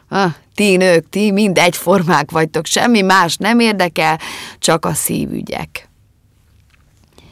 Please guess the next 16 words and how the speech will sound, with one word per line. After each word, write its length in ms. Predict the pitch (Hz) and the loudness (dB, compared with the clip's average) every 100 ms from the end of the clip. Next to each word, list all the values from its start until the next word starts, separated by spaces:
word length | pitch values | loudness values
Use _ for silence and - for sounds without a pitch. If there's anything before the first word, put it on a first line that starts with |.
| - _ _ _ | -20 _ _ _
Elix 280 | 233 175 - | -2 0 0
érezte, 320 | 214 185 - | -2 -2 -4
hogy 100 | 156 | -8
kiszárad 500 | - 214 - 156 165 | -4 -4 -2 -4 -4
a 60 | 156 | -6
szája, 400 | - 165 165 185 | -6 -6 -4 -2
miközben 500 | 196 - 160 160 151 | -4 -6 -8 -8 -8
szinte 340 | - 156 - - | -8 -8 -10 -4
érthetetlenül 880 | 170 - - - 78 - 76 76 - | -4 -4 -10 -12 -12 -8 -6 -6 -8
motyogta. 760 | 52 50 - - - 60 - - - - - _ _ - - _ _ _ | -10 -12 -16 -16 -14 -14 -14 -16 -20 -20 -20 _ _ -20 -20 _ _ _
„Igen, 440 | 226 175 156 175 | -2 -2 -4 -6
de 80 | 175 | -8
hát, 300 | 165 180 - | -10 -12 -12
ö, 60 | 185 170 180 - - | -12 -10 -12 -16 -8
biztosan 520 | 214 226 160 160 165 | -6 -6 -6 -8 -8
voltak, 480 | - 160 - - | -10 -10 -12 -14